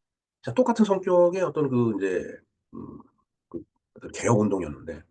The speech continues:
일본에서는 그 명치, 명치 유신이 성공을 했기, 했기 때문에 그 이제 개혁의 의미를 가진 그 유신이라는, 어, 그런 어떤 역사적 용어를 갖다 붙인 거고. 갑신정변은 실패를 했기 때문에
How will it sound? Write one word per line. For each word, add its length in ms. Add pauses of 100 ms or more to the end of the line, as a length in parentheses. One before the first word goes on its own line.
(680)
일본에서는 540
그 80
명치, 260 (360)
명치 800 (100)
유신이 260
성공을 420
했기, 140 (220)
했기 220
때문에 320
그 180
이제 120
개혁의 480
의미를 240
가진 220
그 120
유신이라는, 600 (500)
어, 220
그런 200
어떤 200
역사적 340
용어를 220
갖다 160
붙인 260
거고. 100 (1300)
갑신정변은 880
실패를 320
했기 140
때문에 380